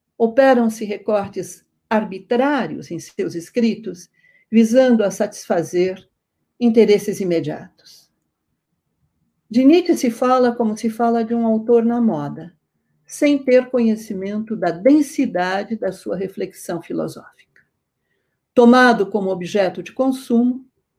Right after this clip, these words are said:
Nietzsche é domesticado. A partir do ano dois mil, impõe-se cada vez mais a imagem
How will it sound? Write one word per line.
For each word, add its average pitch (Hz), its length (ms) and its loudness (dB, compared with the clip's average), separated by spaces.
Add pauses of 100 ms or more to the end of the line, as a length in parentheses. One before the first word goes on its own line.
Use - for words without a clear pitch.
(240)
Nietzsche 247 400 0
é 196 180 0
domesticado. 214 840 -2 (600)
A 202 100 -4
partir 202 420 2
do 180 140 -4
ano 170 200 -2
dois 226 260 4
mil, 226 360 0 (440)
impõe-se 262 640 6
cada 180 300 0
vez 226 260 4
mais 190 720 -4 (500)
a 214 140 2
imagem 214 880 2